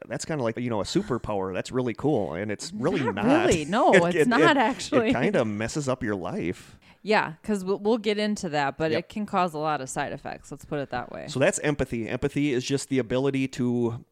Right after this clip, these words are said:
Speaker 1: feel sorry for, or to, to understand what somebody is going through.
Speaker 2: Right. If you can empathize with someone, you can sort of put yourself in their shoes and
Speaker 1: Yes.
Speaker 2: understand the pain they're going through.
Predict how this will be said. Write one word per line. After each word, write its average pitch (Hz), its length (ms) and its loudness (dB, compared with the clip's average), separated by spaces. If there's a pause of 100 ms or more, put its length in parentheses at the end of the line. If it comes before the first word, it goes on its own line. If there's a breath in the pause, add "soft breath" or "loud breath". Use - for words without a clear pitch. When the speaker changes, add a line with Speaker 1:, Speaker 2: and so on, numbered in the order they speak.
Speaker 1:
feel 139 280 4
sorry 131 380 4
for, 110 480 0
or 127 120 4
to, - 200 2 (120)
to 131 140 -2
understand 135 600 0
what 120 100 2
somebody 123 300 2
is 117 140 0
going 117 260 0
through. - 260 -10 (140)
Speaker 2:
Right. 139 260 -6 (560)
If 165 140 -18
you 180 60 -12
can 175 240 -10
empathize 147 580 -6
with 147 100 -10
someone, 139 400 -8
you 143 120 -8
can 147 240 -10
sort 143 180 -6
of 135 100 -12
put - 140 -10
yourself 135 380 -8
in 127 80 -10
their 120 120 -10
shoes 120 500 -12
and 117 260 -10
Speaker 1:
Yes. 135 280 -8
Speaker 2:
understand 139 460 -6
the 123 60 -8
pain - 240 -12
they're 85 100 -14
going 62 260 -16
through. - 260 -18